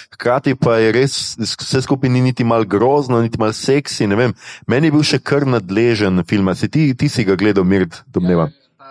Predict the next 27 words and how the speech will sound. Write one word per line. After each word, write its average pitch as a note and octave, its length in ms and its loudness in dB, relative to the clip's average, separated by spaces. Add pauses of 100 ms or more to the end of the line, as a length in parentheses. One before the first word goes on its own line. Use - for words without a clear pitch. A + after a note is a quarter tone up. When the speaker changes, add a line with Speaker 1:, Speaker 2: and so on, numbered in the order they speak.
(920)
Speaker 2:
Sem A#2+ 160 -12
pogledal, C#3+ 320 -4
kako - 220 -2
bi - 80 2
rekel, D#3 180 -6
bolj D#3 160 2
iz C3+ 160 -2
študijskega D#3 560 -2
užitka C3 480 0
kot B2+ 160 -2
gledalskega B2+ 800 0 (340)
in C3+ 160 0
je C3 80 2
do-, D3+ 220 -4 (100)
m, C#3+ 400 0
se - 160 -2
popolnoma D3+ 480 0
strinjam D3 240 -2
s - 80 -4
tvojo C#3+ 240 0
ceno. D3 300 0 (100)
E-, C3+ 140 -6 (100)
enako D3 480 0
kot D3+ 160 -2
si, C#3 160 -2
eh, C3 240 0
eh, A#2+ 380 0